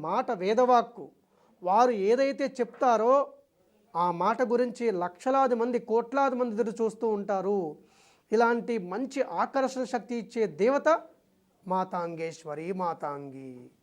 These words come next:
ఓం మాతాంగి సర్వతో మాం రక్ష రక్ష దుర్గే హుం ఫట్ స్వాహ. ఇది మాతాంగి అమ్మవారికి సంబంధించినటువంటి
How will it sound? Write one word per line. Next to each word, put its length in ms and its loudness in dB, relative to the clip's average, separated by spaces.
ఓం 360 8
మాతాంగి 720 -2
సర్వతో 400 -2
మాం 260 6
రక్ష 280 -6
రక్ష 340 4
దుర్గే 520 4
హుం 120 0
ఫట్ 200 0
స్వాహ. 420 -4
ఇది 220 -8
మాతాంగి 420 -4
అమ్మవారికి 440 -2
సంబంధించినటువంటి 1120 -10